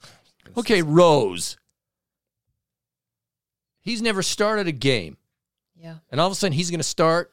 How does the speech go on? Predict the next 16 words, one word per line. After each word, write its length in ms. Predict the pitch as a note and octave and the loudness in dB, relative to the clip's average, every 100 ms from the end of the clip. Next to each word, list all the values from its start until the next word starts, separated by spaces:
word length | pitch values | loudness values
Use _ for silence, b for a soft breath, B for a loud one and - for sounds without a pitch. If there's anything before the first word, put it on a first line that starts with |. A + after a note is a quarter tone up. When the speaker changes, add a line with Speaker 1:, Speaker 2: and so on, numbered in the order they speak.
| _ | _
Speaker 1:
his 200 | - C#3 | -10 -8
first 440 | - F3+ F#3 D#3 | -2 -2 0 -2
game 440 | A2 B2 C3 C#3 C#3+ | 0 0 0 -2 -6
Speaker 2:
Against 340 | C#4 A#3+ F#3 | -6 -6 -8
Florida. 360 | - G3 G3 D3+ | -6 -6 -2 -2
Speaker 1:
against 420 | C3 C#3 B2+ - | 0 0 0 -4
Florida. 640 | - A2 F#2+ E2 D2+ C2 - _ B B | -2 0 0 -2 -8 -14 -18 _ B B
Okay, 340 | C3 - A2 | -4 -2 -2
so 200 | E2+ D#3+ | -2 -2
there's 280 | C#3+ E3 C3 | 2 0 2
that. 360 | C#3+ E3 G3 - | 0 2 0 -6
Speaker 2:
True. 160 | - C#3+ | -6 -6
Speaker 1:
Okay. 440 | D#3+ A#2 A#2 G#3+ _ _ _ _ _ _ _ _ _ _ _ _ | -4 -2 -2 -4 _ _ _ _ _ _ _ _ _ _ _ _
Um, 580 | - D3 D3 C#3+ C#3 B2+ _ _ _ _ _ _ _ _ _ | -2 0 2 0 -4 -10 _ _ _ _ _ _ _ _ _
versus 520 | B2+ D#3+ E3+ - D#3+ | -4 -2 -2 -2 -6
Barnes. 760 | B2 A#2 C3 D3 G3+ A#3 - | -4 -2 0 0 -2 -4 -8